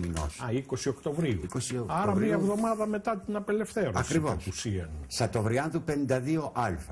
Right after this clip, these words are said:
Speaker 1: το ΣΕΗ. Και υπάρχει μια πρόταση διαγραφής. Οι εφημερίδες, οι,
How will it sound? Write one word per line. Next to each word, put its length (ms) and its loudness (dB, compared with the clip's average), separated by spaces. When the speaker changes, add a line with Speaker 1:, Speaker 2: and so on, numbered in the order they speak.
Speaker 1:
το 100 -6
ΣΕΗ. 460 0
Και 120 -4
υπάρχει 440 -4
μια 220 2
πρόταση 800 -4
διαγραφής. 920 -2
Οι 160 0
εφημερίδες, 920 2
οι, 140 -2